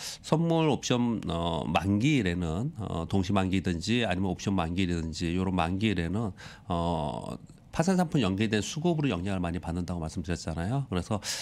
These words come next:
전반적으로 매크로 영향을 주는 이벤트가 굉장히 많음에도 불구하고 수급상의 이,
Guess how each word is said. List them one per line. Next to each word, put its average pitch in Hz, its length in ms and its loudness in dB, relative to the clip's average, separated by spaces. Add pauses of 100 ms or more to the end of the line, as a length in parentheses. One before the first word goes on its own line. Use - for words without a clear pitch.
(120)
전반적으로 143 580 4
매크로 110 380 2
영향을 120 400 2
주는 120 640 2
이벤트가 104 400 0
굉장히 95 260 0
많음에도 90 460 0
불구하고 90 560 -2
수급상의 120 600 0
이, 90 300 0